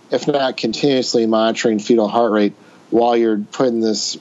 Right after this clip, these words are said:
regional anesthetic technique in. Now, again, you have to have situational awareness. So if your regional technique isn't going in very easily,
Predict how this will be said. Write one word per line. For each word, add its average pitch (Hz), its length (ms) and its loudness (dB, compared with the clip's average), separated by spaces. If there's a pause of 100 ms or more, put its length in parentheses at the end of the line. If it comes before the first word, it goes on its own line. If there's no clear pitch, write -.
(100)
regional 107 500 2
anesthetic 101 540 0
technique 95 420 0
in. 92 280 2 (480)
Now, 117 420 0 (560)
again, 147 380 2
you 139 80 0
have 135 200 2
to 143 120 -2
have 131 100 2
situational 120 720 -2
awareness. 131 420 0
So 127 140 2
if 120 140 -2
your 113 100 2
regional 131 340 2
technique 123 380 -2
isn't 120 200 0
going 120 260 2
in 113 80 -2
very 107 240 2
easily, 123 580 2